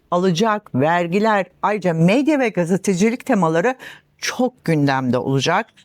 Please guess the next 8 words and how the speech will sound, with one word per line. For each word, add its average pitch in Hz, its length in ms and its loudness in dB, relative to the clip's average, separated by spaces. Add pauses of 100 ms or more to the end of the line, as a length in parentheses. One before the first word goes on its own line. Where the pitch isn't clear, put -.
(180)
Plüton 254 460 2
karesi 185 680 0
kolektife 165 720 -2
bazı 185 420 2
böyle 151 220 0
kirli 220 400 -2
işlerin 156 500 -2
olduğunu, 170 680 0